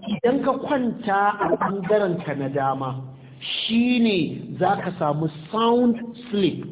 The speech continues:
Sa'annan kuma ba za ka same shi deep ɗin da zai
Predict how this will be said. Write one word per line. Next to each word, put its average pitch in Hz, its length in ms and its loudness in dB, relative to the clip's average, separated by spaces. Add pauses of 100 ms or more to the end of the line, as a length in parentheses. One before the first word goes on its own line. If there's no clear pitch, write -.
(680)
Sa'annan 196 480 2
kuma 208 200 4
ba 175 140 2
za 190 180 4
ka 196 140 0
same 165 400 2
shi 180 320 -6 (560)
deep - 380 2
ɗin 226 200 4
da 202 100 6 (100)
zai 185 380 2